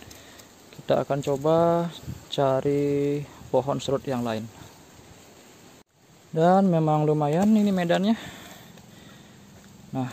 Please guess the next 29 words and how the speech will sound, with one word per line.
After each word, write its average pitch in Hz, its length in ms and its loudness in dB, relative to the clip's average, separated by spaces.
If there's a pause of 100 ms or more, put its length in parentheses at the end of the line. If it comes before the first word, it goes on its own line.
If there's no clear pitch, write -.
(420)
di 139 80 -14
sana 135 240 -4
itu, 135 160 -4 (1800)
jauh 135 240 0
di 143 80 -2
sana 135 400 -2
adalah 127 400 -2 (320)
apa 147 160 -4
ya? 113 160 -2 (3000)
Jalan 139 640 2 (400)
beton 156 400 4
ya, 147 80 -2
tapi 139 160 -4
masih 143 320 -2
jauh 131 160 4
ke 139 160 -2
bawah. 131 240 0 (1500)
Dan 131 260 -4
ini 131 320 -2
ada 131 400 -2
di 139 540 -2
daerah 120 340 -4
ke, 156 560 2
atau 160 240 -6
tempatnya 131 480 -6
di 139 160 -6
Kemiringan 135 560 -2
ya. 127 160 -8
Nah, 120 240 -12